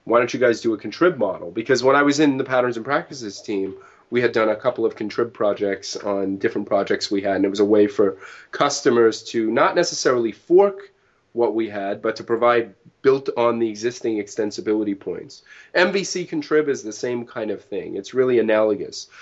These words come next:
So what mef contrib has is, one thing it has is it takes advantage of some of our extensibility points to build things that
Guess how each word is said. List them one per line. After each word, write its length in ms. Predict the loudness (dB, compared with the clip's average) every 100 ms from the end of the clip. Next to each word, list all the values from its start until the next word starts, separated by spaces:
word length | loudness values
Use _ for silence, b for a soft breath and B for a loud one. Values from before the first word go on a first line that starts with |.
| B
So 220 | 0 4
what 220 | 4 4 6
mef 240 | 4 4
contrib 460 | -6 -4 -4 -4 -4
has 400 | -6 -6 -6 -8
is, 480 | 0 2 2 -2 -16 b b b _ _ _
one 240 | 2 2 2
thing 160 | 2
it 120 | 0
has 300 | 2 0 0
is 160 | -2 -8
it 120 | -8
takes 240 | -6 -6 -4
advantage 380 | -2 0 0
of 60 | -4
some 200 | -4 -2
of 100 | 2
our 160 | 4 2
extensibility 680 | 0 -4 -4 -4 -2 -2
points 320 | -4 -6 -4
to 80 | -6
build 300 | -4 -4 -4
things 340 | -2 -2 -2 -2
that 220 | -2